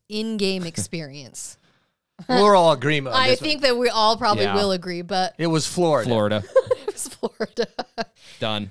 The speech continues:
Speaker 2: I mean, we've
Speaker 3: Done.
Speaker 2: talked about
Speaker 3: If you want, go to the first game podcast against Florida, and you'll get what
Speaker 1: Not,
Speaker 3: happened.
Speaker 1: not because we lost.
Speaker 3: No, no,
Speaker 1: It,
Speaker 3: no.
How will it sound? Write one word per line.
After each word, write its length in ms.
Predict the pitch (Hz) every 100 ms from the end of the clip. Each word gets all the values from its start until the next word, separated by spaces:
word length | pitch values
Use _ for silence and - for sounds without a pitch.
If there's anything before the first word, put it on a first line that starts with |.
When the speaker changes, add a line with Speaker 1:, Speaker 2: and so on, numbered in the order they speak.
| -
Speaker 2:
I 40 |
mean, 160 | 120 131
we've 100 | 143
Speaker 3:
Done. 60 | 139
Speaker 2:
talked 220 | 143 135
about 220 | 127 123
Speaker 3:
If 80 | -
you 80 | 214
want, 260 | 233 220 185
go 160 | 214
to 60 | 220
the 120 | 185
first 300 | - 196 -
game 460 | 185 185 180 165 151 _ _ _ _ _ _ _ _ _ -
podcast 720 | 156 143 - 139 123 120 -
against 320 | 120 131 120
Florida, 300 | - 123 113
and 100 | 117
you'll 120 | 127 139
get 220 | 127 139
what 260 | 117 - - - 247
Speaker 1:
Not, 160 | 302 330
Speaker 3:
happened. 80 | - - 262
Speaker 1:
not 200 | 277 302
because 260 | 294 269
we 120 | 226 208
lost. 480 | 180 147 165 - - _ _ _ _
Speaker 3:
No, 220 | 131 117 -
no, 120 | 110 226
Speaker 1:
It, 80 |
Speaker 3:
no. 260 | 147 139